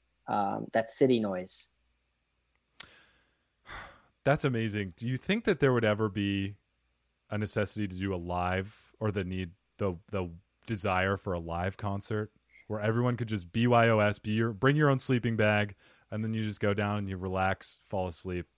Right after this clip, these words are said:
Speaker 1: So we've actually, um, uh, my partner and I in this project have already, 'cause on, on Spotify, there's, like, a distinct section where you can promote tour events. So, you know, a fantasy would be if, you know, we get, like, a bunch of people listening to this to go do,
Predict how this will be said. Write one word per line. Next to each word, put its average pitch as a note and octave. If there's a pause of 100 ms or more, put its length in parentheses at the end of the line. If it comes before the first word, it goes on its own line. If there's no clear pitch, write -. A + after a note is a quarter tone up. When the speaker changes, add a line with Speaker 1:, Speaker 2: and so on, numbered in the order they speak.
Speaker 1:
So E3
we've D#3+
actually, C#3+
um, A#2+ (680)
uh, A#2+
my B2
partner C#3
and B2
I A#2+ (160)
in B2
this A#2+
project A#2+ (400)
have A#2+
already, B2 (280)
'cause C#3
on, D3+ (300)
on C#3+
Spotify, C3+
there's, A#2+
like, A#2
a A#2+
distinct D3
section A#2 (220)
where C3
you B2
can A#2+
promote B2 (160)
tour B2+
events. C#3+ (480)
So, B2+
you C3+
know, A#2+
a C3+
fantasy D3
would A#2
be B2
if, A2+
you C#3
know, A#2+
we A#2
get, C3+
like, A#2
a A2+
bunch B2
of A#2
people A#2+
listening A#2+
to G#2+
this A2
to A#2+
go A#2+
do, A#2